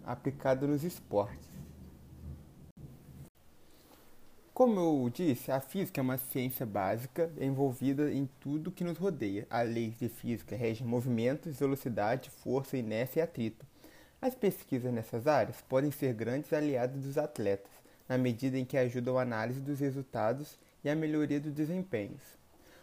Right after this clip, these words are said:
No salto com vara, o atleta corre carregando uma longa vara de material flexível e, após atingir uma velocidade adequada, a mais alta que conseguir, encosta a vara em um encaixe no solo e, pelo embalo que tem,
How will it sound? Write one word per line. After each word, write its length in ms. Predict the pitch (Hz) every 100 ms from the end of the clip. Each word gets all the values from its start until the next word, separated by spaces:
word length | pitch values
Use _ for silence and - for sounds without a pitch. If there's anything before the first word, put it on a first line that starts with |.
| -
No 100 | 240
salto 300 | 240 220 214
com 140 | 127
vara, 340 | 120 156 147 110
o 80 | 120
atleta 380 | 123 135 135
corre 380 | 135 - 110 123
carregando 500 | 135 131 131 123 123
uma 120 | 127
longa 260 | 120 123 143
vara 260 | 131 120 123
de 100 | 127
material 400 | 123 123 123 117
flexível 760 | - 135 - - 113 123 156 -
e, 100 | 131
após 320 | 127 - 143
atingir 340 | 165 165 151 131
uma 140 | 127
velocidade 600 | 123 123 123 131 131 120
adequada, 520 | 113 110 147 127 92 - - - -
a 80 | 120
mais 260 | 127 143 139
alta 200 | 127 120
que 120 | 117
conseguir, 600 | - 110 123 120 143 117 - - -
encosta 520 | 127 127 127 127 -
a 20 | 143
vara 260 | 127 117
em 60 | 120
um 140 | 117
encaixe 440 | 120 120 120 117 139
no 80 | 123
solo 480 | - 110 107 127 -
e, 80 | 135
pelo 320 | - 139 139
embalo 440 | 135 120 139 135
que 120 | 117 113
tem, 400 | - 143 113